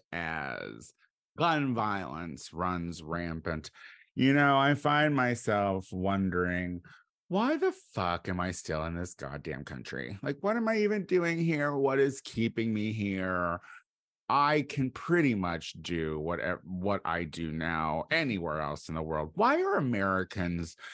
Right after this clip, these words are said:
so conditioned to talk about being unhappy and wanting out of places and never go somewhere? What is it?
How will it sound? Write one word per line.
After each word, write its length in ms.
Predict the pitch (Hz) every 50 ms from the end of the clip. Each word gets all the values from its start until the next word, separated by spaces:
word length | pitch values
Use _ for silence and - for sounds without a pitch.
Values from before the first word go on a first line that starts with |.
| - - - _ _ _ -
so 800 | - - - - - - 160 156 147 147 151 151 156 151 143 -
conditioned 1120 | - - - 123 110 101 95 85 - - 110 117 113 - - - 107 104 104 107 101 -
to 120 | - 90 80 _
talk 320 | - 120 110 110 104 -
about 380 | 110 95 95 92 92 82 - 85
being 240 | 98 92 92 90 87
unhappy 560 | 85 90 98 98 92 85 87 82 - 90 87
and 140 | 82 85 82
wanting 340 | 82 85 85 85 87 87 - -
out 220 | 82 85 87 67
of 140 | 85 85 80
places 520 | - 90 82 82 80 - 82 82 80 - - -
and 260 | 101 101 98 98 101
never 400 | 98 92 92 87 92 90 87 85
go 360 | 85 80 - 76 69 69 67
somewhere? 560 | - - - 57 50 55 52 50 50 50 - - _
What 260 | 120 147 202 - - _ _ -
is 300 | 107 101 92 85 - 85
it? 180 | 69 55 -